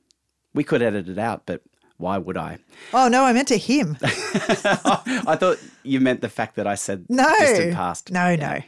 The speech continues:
Speaker 2: no.
Speaker 1: I've said stupider things, <laughs> and I will say even more stupid things in the future. Uh, any other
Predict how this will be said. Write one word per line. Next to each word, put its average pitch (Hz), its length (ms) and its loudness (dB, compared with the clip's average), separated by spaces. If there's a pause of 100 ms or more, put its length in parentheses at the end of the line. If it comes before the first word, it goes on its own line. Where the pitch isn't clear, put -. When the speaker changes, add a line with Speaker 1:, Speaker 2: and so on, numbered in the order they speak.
(120)
Speaker 2:
no. - 120 -8
Speaker 1:
I've 98 100 -4
said 92 200 -6
stupider 95 340 -6
things, 95 480 -6 (200)
<laughs> - 200 -18
and 117 140 0
I 120 80 2
will 117 120 2
say 127 380 0
even 135 500 0
more 160 240 0
stupid 98 380 -6
things 90 300 -6
in 101 160 -6
the 90 80 -6
future. 107 480 -6 (500)
Uh, 202 180 4
any 247 240 4
other 214 220 2